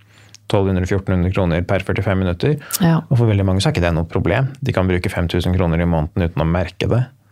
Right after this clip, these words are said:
Speaker 2: Ja.
Speaker 1: og opprettholde en bedre psykisk helse.
Speaker 2: Ja.
Speaker 1: Så får du sånn at rike folk blir friskere.
Speaker 2: Ja.
Speaker 1: Og så har du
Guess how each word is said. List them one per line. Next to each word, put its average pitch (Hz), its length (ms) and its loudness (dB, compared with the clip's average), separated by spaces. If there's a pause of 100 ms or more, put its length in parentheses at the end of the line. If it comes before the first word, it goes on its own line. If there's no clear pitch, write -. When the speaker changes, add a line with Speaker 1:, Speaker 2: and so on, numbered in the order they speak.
(260)
Speaker 2:
Ja. 185 160 2
Speaker 1:
og 107 440 0
opprettholde 90 400 0
en 85 280 -2 (100)
bedre 87 280 2
psykisk 92 360 -2
helse. 101 380 0 (220)
Speaker 2:
Ja. 185 220 2
Speaker 1:
Så 156 160 -2
får 101 140 0
du 92 60 0
sånn 95 100 0
at 92 80 0
rike 92 240 -2
folk - 440 -4 (160)
blir 98 120 0
friskere. 131 460 0 (140)
Speaker 2:
Ja. 196 200 0 (580)
Speaker 1:
Og 117 120 2
så - 180 0
har 101 140 2
du 95 320 0